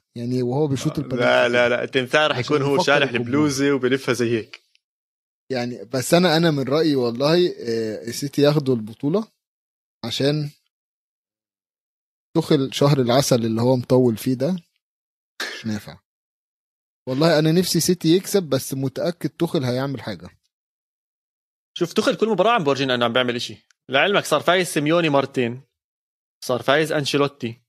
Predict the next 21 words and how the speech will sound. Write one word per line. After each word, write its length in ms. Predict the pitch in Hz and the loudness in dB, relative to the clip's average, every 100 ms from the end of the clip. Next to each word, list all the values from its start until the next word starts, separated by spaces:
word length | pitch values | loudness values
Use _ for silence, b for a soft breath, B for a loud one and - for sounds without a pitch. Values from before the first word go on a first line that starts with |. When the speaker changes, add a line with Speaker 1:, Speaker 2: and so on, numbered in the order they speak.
| _ _ _ _ _ - | _ _ _ _ _ 0
Speaker 2:
صار 340 | 117 120 117 | 2 4 0
فايز 680 | 113 131 143 147 123 123 135 | 2 2 4 0 -2 -4 -2
غوارديولا، 880 | 127 147 143 147 147 131 123 120 _ _ _ _ _ - | 0 0 2 0 2 0 -2 -6 _ _ _ _ _ -6
صار 360 | 127 123 120 | 0 2 0
فايز، 920 | 113 143 151 147 147 143 127 117 120 131 | 0 2 2 2 2 0 -2 -8 -4 0
آه، 300 | 127 123 120 | 2 2 0
مورينيو 800 | 123 131 156 147 127 123 120 _ _ _ _ _ _ 139 | 0 2 2 0 0 -2 -6 _ _ _ _ _ _ -6
وأرتيتا. 960 | 123 113 147 135 - 151 - 131 123 | -4 -2 0 0 2 0 0 0 0
يعني 260 | 139 131 147 | 2 2 0
ما 80 | 180 | 0
خلاش 360 | 208 277 262 | 2 2 2
حدا 200 | 254 196 - _ _ - | -2 -2 -10 _ _ -2
بصراحة. 340 | 143 196 135 | 2 2 2
الزلمة 320 | 117 175 180 | 0 0 0
ما 140 | 147 135 | -2 -6
قصرش 460 | - 208 185 - | -2 -2 -2 -4
بأي 520 | 151 - 226 214 156 | -6 -2 -2 0 -2
اسم 200 | 190 - | -2 -4
كبير 440 | 160 175 190 214 196 | -6 -6 -2 -2 2
لعب 300 | 190 180 165 | 2 0 0
ضده. 280 | 170 123 | -2 -4